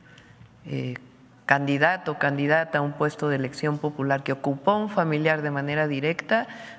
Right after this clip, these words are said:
pues tiene que esperarse al menos un periodo. Pero esto de que haya hermanos que pasen esposos no es correcto.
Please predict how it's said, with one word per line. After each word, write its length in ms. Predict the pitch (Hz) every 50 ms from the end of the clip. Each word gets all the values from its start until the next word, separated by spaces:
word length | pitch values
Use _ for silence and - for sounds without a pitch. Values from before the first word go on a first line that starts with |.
| - -
pues 140 | - 147 -
tiene 240 | - 160 160 165 160
que 100 | 160 156
esperarse 720 | 151 - - 139 139 147 151 147 147 - - 170 180 185 196 - - - - - - - - - - - - - -
al 140 | 151 131 131
menos 380 | 143 151 151 160 160 156 -
un 120 | 170 165 156
periodo. 480 | 165 160 151 160 170 170 160 143 135 113 - - - - - - - - - - - - - - - - - - - - - _ _ _ _ _ _ - - _ _ _ _ _ _ _ _ - _ _ _ _ _ _ _ _ -
Pero 220 | - 151 147 147 160
esto 320 | 165 - - - 180 180
de 180 | 170 165 156 165
que 280 | - 151 147 143 143
haya 640 | 147 147 151 160 156 156 151 143 135 117 113 123 - - - - - - - - - - - - - - - - - _ - - -
hermanos 800 | 143 143 143 143 151 165 175 185 190 185 170 160 147 143 -
que 120 | - - 143
pasen 600 | - 147 151 151 - - 156 151 143 135 131 123 117 -
esposos 1000 | - 131 131 - - - - 170 180 180 180 - - - 147 139 127 - - - - - - - - - - - -
no 300 | - 147 156 170 170 175
es 200 | 170 165 165 -
correcto. 580 | - - 143 143 135 131 131 - - - -